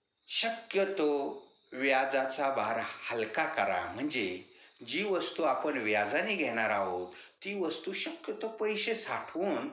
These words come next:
मग घेण्याचा प्रयत्न करा, म्हणजे व्याजही मिळेल आणि ऑफरचाही फायदा घेता येईल. आणि महत्त्वाचं, आपण कोणत्याही मोठ्या पदावर असा, कोणत्याही मोठ्या नोकरीवर असू द्या,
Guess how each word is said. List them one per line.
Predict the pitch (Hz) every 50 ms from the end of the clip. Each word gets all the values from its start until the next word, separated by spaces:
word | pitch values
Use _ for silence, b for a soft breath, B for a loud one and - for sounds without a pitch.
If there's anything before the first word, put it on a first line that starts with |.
| B B B B _ -
मग | 143 147 160 165 180 - -
घेण्याचा | 123 113 104 98 101 107 104 - 110
प्रयत्न | 107 - - 107 104 101 - 104 101 101
करा, | 101 - 98 92 90 90 87 B B B B B -
म्हणजे | 101 101 101 107 107 101
व्याजही | 95 101 101 98 98 110 120 135 139 151
मिळेल | 156 170 170 185 175 127 104 - B B B B -
आणि | 117 135 - -
ऑफरचाही | - 202 208 202 - 185 - - - 156 143 135 135
फायदा | - 131 117 113 110 113 113
घेता | 110 110 104 - - 107
येईल. | 104 104 104 101 101 - - _ _ B B B B B B B B
आणि | 82 90 95 95
महत्त्वाचं, | 95 101 110 117 117 - - 143 123 104 98 - - - - - - - _ _ _ _ B B B B B B B B B B _ _ _ _ _ - _ _ _ -
आपण | 113 - - - 113 110 110 113 113 - _ _
कोणत्याही | - 123 123 131 135 - - 160 143 147 175 196
मोठ्या | 190 170 147 - - 120 107
पदावर | 95 - 101 - - 92 90 90 90 87
असा, | 80 82 - - - 92 87 85 - - - B B B B B B B B _ _ _ _ _ -
कोणत्याही | 131 127 127 131 131 - - 165 156 170 208 220
मोठ्या | 196 185 170 151 - - 117 107
नोकरीवर | 101 98 92 90 - 98 95 92 95 95
असू | 87 87 87 - - - 92
द्या, | 87 90 90 95 98